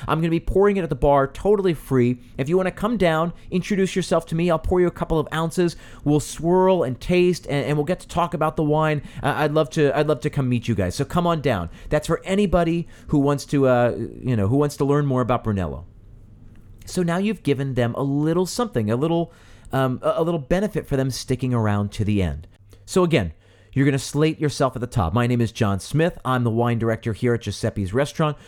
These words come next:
We're on forty-sixth Street in the heart of Times Square. Today, we're gonna talk all about Brunello." So you've said who you are, where you are, and what they're about to learn.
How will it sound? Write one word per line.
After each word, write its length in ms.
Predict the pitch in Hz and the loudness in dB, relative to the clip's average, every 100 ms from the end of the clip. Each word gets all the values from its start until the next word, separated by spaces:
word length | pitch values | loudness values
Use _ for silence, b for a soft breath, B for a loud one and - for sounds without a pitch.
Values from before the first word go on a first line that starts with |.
| B | B
We're 140 | 127 120 | 0 2
on 100 | 110 | 2
forty-sixth 640 | - 139 117 98 135 - | 0 2 2 0 -6 -6
Street 360 | - - 165 - | -10 -2 -2 0
in 220 | 131 120 | -2 0
the 120 | 113 | 0
heart 320 | 98 - 117 110 | 0 0 0 -2
of 80 | |
Times 240 | - 110 98 | -4 -4 -4
Square. 480 | - 139 135 135 B B | -2 2 2 0 B B
Today, 340 | - 143 147 147 | -6 0 2 2
we're 140 | 139 | 0
gonna 140 | 143 | -2
talk 340 | 135 127 120 - | -4 -4 -4 -2
all 180 | 107 110 | -2 0
about 320 | 107 101 - | 0 0 -2
Brunello." 520 | 101 98 95 82 67 71 | -2 0 0 0 -4 -6
So 120 | - | -4
you've 100 | 101 | -2
said 160 | 107 90 | -2 -2
who 160 | 196 | -2
you 220 | 208 214 | 2 4
are, 220 | 190 196 185 | 4 2 -2
where 300 | 127 143 160 | 0 2 2
you 220 | 156 156 | 2 2
are, 220 | 147 147 B B | 2 0 B B
and 160 | 170 165 | 0 2
what 220 | 139 - | 2 2
they're 100 | 139 | 0
about 240 | 123 120 | 0 -2
to 140 | - 131 | -2 0
learn. 440 | 147 127 82 80 | 2 2 0 -4